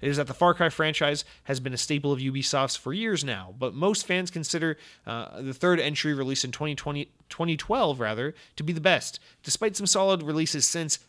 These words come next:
most agree that the franchise has begun to slowly wane in terms of excitement and badass villainry. However,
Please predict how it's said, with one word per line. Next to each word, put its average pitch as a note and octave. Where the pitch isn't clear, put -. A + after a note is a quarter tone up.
most F3+
agree C#3
that B2+
the -
franchise D3+
has C3
begun C3
to A#2+
slowly D3
wane B2
in A#2+
terms A#2+
of A2+
excitement D3
and A#2+
badass B2
villainry. G#2+
However, G#3+